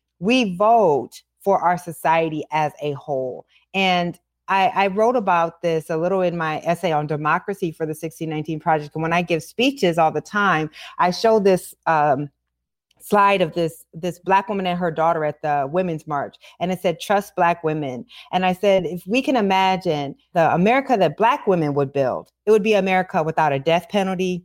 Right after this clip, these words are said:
It would be an America where everyone had a livable wage. It would be an America that takes in refugees. It would be an America that actually believes that everyone should have universal health care.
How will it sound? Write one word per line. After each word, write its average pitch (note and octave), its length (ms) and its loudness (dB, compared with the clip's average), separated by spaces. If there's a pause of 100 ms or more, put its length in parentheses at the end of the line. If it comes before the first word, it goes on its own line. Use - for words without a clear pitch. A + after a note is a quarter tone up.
(320)
It G3 60 4
would G3 120 6
be F#3 80 4
an F3 80 2
America E3+ 500 2
where D3 480 2
everyone F#3+ 320 4
had F3 240 2
a D3+ 60 -2
livable D#3+ 420 -4
wage. F3 420 0 (220)
It G#3 40 -4
would G#3 100 4
be G3 80 2
an F#3+ 80 2
America F3 400 0
that C#3+ 160 -4
takes F#3 320 -2
in C#3 120 -4
refugees. F3+ 800 -4 (220)
It G#3 60 -2
would G#3+ 120 4
be G#3+ 120 2
an F#3+ 80 0
America F3+ 500 0
that D#3 160 0
actually D#3 520 -4 (180)
believes F#3+ 540 2
that F#3 160 4
everyone F#3+ 340 2
should F3+ 140 -2
have C#3+ 340 0
universal D3+ 460 -4
health G#3 360 -2
care. F#3+ 280 -2